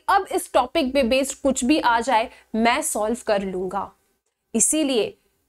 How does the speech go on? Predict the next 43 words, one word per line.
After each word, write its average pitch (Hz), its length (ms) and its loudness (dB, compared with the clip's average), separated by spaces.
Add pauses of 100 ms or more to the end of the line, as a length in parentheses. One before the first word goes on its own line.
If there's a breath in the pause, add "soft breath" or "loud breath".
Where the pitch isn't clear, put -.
you 226 120 0
will - 160 2
always 320 440 4 (120)
see 220 280 -4
कि 262 80 0
भाई, 277 260 2
सेल्फ 339 420 2
स्टडी 294 340 2
का 311 140 2
टाइम 277 360 0 (140)
हमेशा 277 460 0
एक 262 300 -4
टॉपर 214 320 0
बच्चा 220 460 -4 (200)
जरूर 233 300 2
देता 180 280 -2
है। - 200 -8 (360 loud breath)
And 262 180 6
multiple 339 580 4
revision, 247 440 0 (100)
ऐसा 320 280 2
नहीं 339 360 4 (220 loud breath)
कि 311 100 2
कल 330 260 2
एग्जाम 254 480 2
है, 349 220 2 (180)
आज 277 260 2
पढ़ा 277 420 4 (180)
और 269 180 0
पेपर 269 320 2
देने 262 280 2
जा 202 240 4
रहे 208 220 -2
हैं, 202 280 -2
no। 220 180 4 (920)
भैया, 349 200 2
पढ़ 349 280 2
तो 381 160 0
पहले 330 380 2
से 392 100 0
ही 403 80 6
चुके 392 260 2
हैं, 294 260 -2